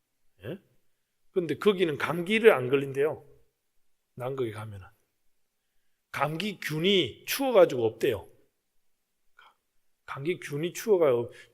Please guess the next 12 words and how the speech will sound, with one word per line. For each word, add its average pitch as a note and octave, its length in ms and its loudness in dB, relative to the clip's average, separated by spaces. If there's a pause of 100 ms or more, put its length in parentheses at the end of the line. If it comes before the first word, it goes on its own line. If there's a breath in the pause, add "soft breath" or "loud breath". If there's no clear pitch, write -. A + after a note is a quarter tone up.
(160)
되게 G3 260 2
춥기만 B3 400 0
하지 E3+ 180 0
감기는 F3 400 0
안 B2 140 -4
걸리는 D3 320 0
거예요. G#2 320 -4 (720)
되게 E3 160 -4
좋지 E3+ 220 -6
않겠습니까? D3 580 -8 (1900)
예. A2+ 240 -12 (1040 loud breath)
그, E3+ 320 0